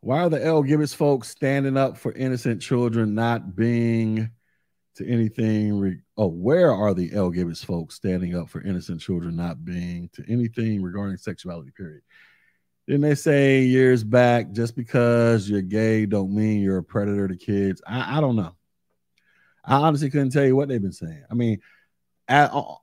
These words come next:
well, I can tell you what they've been saying as of lately, because every time I log on to social media, they're, they're like, they're, they're, it's, it's a,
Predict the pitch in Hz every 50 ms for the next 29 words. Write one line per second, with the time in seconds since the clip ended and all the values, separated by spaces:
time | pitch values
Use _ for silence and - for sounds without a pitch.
0 | _ _ - 131 143 143 123 135 160 160 170 151 175 156 147 139 143 139 135 117
1 | - 147 139 131 123 127 127 113 110 95 98 101 110 131 151 151 107 110 107 107
2 | 113 107 104 98 - 117 113 110 107 104 104 104 95 87 87 - _ _ - 107
3 | 120 127 131 139 135 127 123 123 117 110 107 101 92 - - - 92 104 117 123
4 | 127 123 123 123 117 113 - - 123 120 113 - 110 104 113 127 139 135 110 98
5 | 95 92 92 95 95 90 82 101 101 98 85 95 110 110 110 104 101 87 82 -
6 | _ _ _ _ _ _ _ _ - 107 98 - - 107 113 101 - _ - 104
7 | 110 104 - - 104 - - 90 82